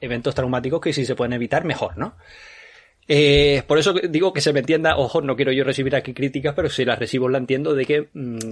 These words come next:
eh, el, el ideal de un Ministerio de Defensa es que desaparecer, ¿no? Pero bueno, eh, eso, eso es como objetivo, digamos, idealista, ¿no? Si se me, eh, permite, eh, la utilización de la expresión en cuanto, eh, platónico o Aristóteles, o, o de Aristóteles, ¿no?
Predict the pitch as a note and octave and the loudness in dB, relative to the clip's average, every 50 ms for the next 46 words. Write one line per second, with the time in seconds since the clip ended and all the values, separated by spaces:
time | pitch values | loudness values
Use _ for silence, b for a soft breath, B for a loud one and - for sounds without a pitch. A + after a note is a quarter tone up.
0 | A#2 - - B2+ B2 A#2 A#2 A#2+ - - B2 A2+ A#2+ - - - - C#3+ - - | -10 -8 -6 -4 -2 -2 -2 -2 -4 -4 -6 -4 -6 -6 -8 -10 -14 -12 -10 -8
1 | C3+ A#2+ B2 C3 B2 C3+ C#3+ D#3 E3+ F3+ F#3 F#3 F3+ D#3+ E3 E3+ E3 E3 E3+ - | -6 -4 -4 -2 0 0 2 4 4 4 4 2 0 -2 -2 -2 -2 -2 -2 -2
2 | E3+ D#3+ E3+ D#3+ D#3 E3 D#3 F#3 F#3+ - G3 F3 - - D#3 B2+ C3+ B2+ - B2+ | 0 0 0 0 -2 -2 -2 -4 -4 -2 -2 -2 -2 -4 -4 -4 -2 -2 -2 -4
3 | - G#2+ G2+ - - - A3+ - - D3 E3+ - - - B2+ D#3 D3 C3 B2 A2 | -4 -4 -4 -4 -2 -2 -4 -4 -6 -10 -12 -10 -6 -4 -2 0 0 0 -2 -4
4 | F#2 - - - B2+ B2 A#2 A2 - - C3+ B2 - - C#3+ C3+ C#3+ C#3 - D3 | -8 -10 -6 -4 -2 -2 -2 -2 -4 -4 -6 -4 -4 -4 -4 -4 -4 -6 -6 -6
5 | C#3 C3+ C3 - A2 B2 B2 C#3 C#3 C#3 C3 C3 C3 C3 C#3 C#3+ D3 D3 C#3+ _ | -4 -4 -4 -6 -6 -6 -4 -2 -2 -2 0 -2 -2 -2 -2 -2 -4 -4 -6 _
6 | _ _ _ _ _ _ _ _ _ _ _ - - _ _ - - - D#3+ C#3 | _ _ _ _ _ _ _ _ _ _ _ -20 -20 _ _ -14 -8 -4 -2 0
7 | D3 C#3+ C3+ C#3+ D3 B2+ - - G#2 G#2+ E3 F#3+ - D#3+ A#2+ B2+ A#2 A#2 A#2 - | 2 2 2 2 0 0 -2 -4 -8 -6 -6 -6 -6 -6 -6 -6 -8 -8 -8 -8
8 | - B2 B2+ B2+ A#2+ A#2 - A#2 A2 A#2 B2 A#2+ - B2+ A#2+ - B B B B | -8 -6 -4 -4 -6 -6 -6 -8 -8 -8 -6 -4 -4 -4 -4 -6 B B B B
9 | B B B B B B D3 C3 B2 B2 A#2+ A#2 A#2 A#2 A2+ A2+ A2+ A2+ A2+ A#2 | B B B B B B -6 -4 -4 -2 -2 -4 -4 -4 -4 -6 -6 -6 -8 -10
10 | A#2 - - A#2 A#2+ B2 A#2 B2 A2 - B2 A2+ C#3 C#3 C#3 B2+ - C3 B2 C#3 | -10 -10 -8 -6 -4 -4 -4 -6 -6 -6 -6 -4 -4 -2 -2 -2 -2 -2 -2 -2
11 | C#3 C#3 C#3 C#3 C#3 - C#3+ C#3 C#3 - - C#3 C3 C3 B2+ B2 - B2 A2+ - | -2 -2 -4 -4 -2 -2 -2 -2 -2 -2 -2 -2 -2 -2 -2 -2 -2 -4 -2 -2
12 | C3+ C3 C3 A#2 C3 B2 A#2+ A#2 A2 - - G2+ - - - - - - D3+ C3 | -4 -4 -4 -2 -2 -2 -2 -2 -4 -6 -8 -10 -10 -10 -18 -20 -14 -10 -6 -6
13 | A#2+ A#2 C#3 C#3 C3 B2+ B2 B2+ A#2+ B2 A#2+ A2+ A2 - - G2 - - - - | -4 -4 -2 0 0 0 0 0 0 0 -2 -4 -6 -8 -8 -10 -10 -12 -16 -12
14 | - F#3 G#3 | -12 -12 -12